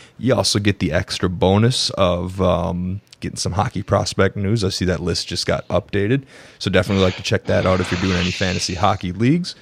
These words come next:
You can follow me on Twitter at Jakeski fifty-two. Uh, John and I will be back to, for, uh, for you guys to preview U F C two twenty-eight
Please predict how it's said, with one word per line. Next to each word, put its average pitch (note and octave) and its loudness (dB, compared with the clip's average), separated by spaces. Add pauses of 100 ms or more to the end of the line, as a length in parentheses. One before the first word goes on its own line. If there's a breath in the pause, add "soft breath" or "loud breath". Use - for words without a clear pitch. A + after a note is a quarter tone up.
(240 loud breath)
You D#3+ -4
can D3 -2
follow C3+ 0
me B2 0
on A2+ 0
Twitter B2 0
at F#2+ -4
Jakeski G#2 -4
fifty-two. B2+ 0 (360 loud breath)
Uh, F2+ 0
John A2+ 2
and C#3+ 0
I D#3+ 0
will A2+ 2
be A2+ 2
back A2 -2
to, - -12
for, - 0
uh, F#2+ 4
for G#2+ -2
you G#2 4
guys A2+ 2
to F#2+ -4
preview G#2+ 2
U G#2 4
F G#2 0
C - -4
two - -2
twenty-eight G#2+ 2